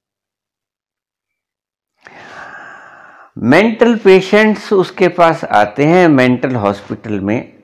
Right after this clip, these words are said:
वो एक सेविका के रूप में काम करती है। तो कुछ जवां लड़के आते हैं जिनके दिमाग में कुछ फर्क हो गया होता है, और वो उसकी शक्ल सूरत देख के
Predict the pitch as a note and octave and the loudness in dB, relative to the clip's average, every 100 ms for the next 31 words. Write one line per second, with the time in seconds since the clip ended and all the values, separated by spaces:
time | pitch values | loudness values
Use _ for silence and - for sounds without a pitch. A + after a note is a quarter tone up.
0 | - G2 A#2+ B2 G#2+ A2+ A#2+ - C#3+ G#2 | -10 0 0 2 2 0 -6 -4 -4 -4
1 | F#2+ D#2+ D#2 G2+ G#2+ D2+ - F2+ - G#2 | -4 -6 -6 -8 -10 -12 -16 -12 -8 -8
2 | - - - - - - - _ - - | -10 -20 -20 -20 -20 -20 -20 _ -20 -20
3 | _ _ _ _ _ _ _ _ _ _ | _ _ _ _ _ _ _ _ _ _
4 | _ _ - - - _ _ _ _ _ | _ _ -20 -20 -20 _ _ _ _ _
5 | _ _ _ _ _ _ G3+ G#3+ G3+ - | _ _ _ _ _ _ -12 -6 -6 -4
6 | F#2 A2 D3 E3+ A2 G2 G2+ A#2 F#2+ F2+ | -4 0 2 2 2 0 -2 -2 0 0
7 | - A#2+ C3 C3 G#2+ A2 G#2+ G2 D#2+ F2 | -2 -4 -2 -2 -4 -6 -4 -6 -4 -4
8 | F#2 G#2+ G2+ G2 F#2 F#2 - - G2+ A2 | -4 -4 -4 -6 -6 -12 -14 -8 -6 -6
9 | - G2+ B2 A2+ B2+ - D3 D3 B2 - | -6 -6 -2 0 -2 -2 -2 -2 -4 -12
10 | - _ _ _ _ _ - F3+ D#3+ G3 | -20 _ _ _ _ _ -2 0 2 4
11 | F#3+ F3 E3 - D#3 - C3 F3 D3+ B2+ | 4 2 -2 -2 -2 -2 -4 -6 -6 -4
12 | B2 A#2+ - F#2 F2+ - F2+ | -2 -2 -4 -4 -4 -8 -10